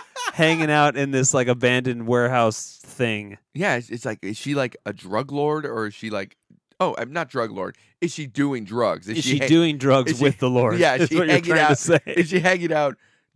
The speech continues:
Speaker 1: doing heroin right now in an
Speaker 2: Mm-hmm.
Speaker 1: abandoned building like
Speaker 2: Right.
Speaker 1: most people do in abandoned
Speaker 2: <laughs>
Speaker 1: buildings?
Speaker 2: Right,
Speaker 1: They're
Speaker 2: yeah.
Speaker 1: not just hacking into, what is she even doing? Like, what are they do-,
Speaker 2: That's the
Speaker 1: <laughs>
Speaker 2: thing.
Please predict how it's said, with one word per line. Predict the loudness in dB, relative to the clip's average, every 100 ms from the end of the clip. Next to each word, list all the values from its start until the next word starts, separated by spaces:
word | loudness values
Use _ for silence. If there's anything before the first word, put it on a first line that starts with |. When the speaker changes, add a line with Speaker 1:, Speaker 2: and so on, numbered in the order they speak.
| -2
Speaker 1:
doing | 0 0 -2
heroin | 0 2 4 0 -2
right | -2 0
now | -2 -2
in | -4
an | -6
Speaker 2:
Mm-hmm. | -6
Speaker 1:
abandoned | -2 -2 -4 -2
building | -2 -2 -6 -10
like | -10 -6
Speaker 2:
Right. | -4
Speaker 1:
most | -4 -4
people | -10 -6 -6 -6 -8 _
do | -6 -4 -4 -8 -12
in | -10 -10
abandoned | -6 -6 -6 -4
Speaker 2:
<laughs> |
Speaker 1:
buildings? | -2 0 -2 0
Speaker 2:
Right, | -2 -2 -4 -6 -6
Speaker 1:
They're | -4
Speaker 2:
yeah. | 0
Speaker 1:
not | -2
just | -4 -12 _ _
hacking | -4 -4 -4 -8
into, | -8 -10 -14 -16 -20 0
what | 2 2
is |
she | -2 -4
even | -4 -4
doing? | -4 -2 -2
Like, | -4 -4
what | -2 -2
are | 0
they | -2
do-, | -4 -14 -14 -2
Speaker 2:
That's | 2 2 2
the | -2
Speaker 1:
<laughs> | 2
Speaker 2:
thing. | 2 2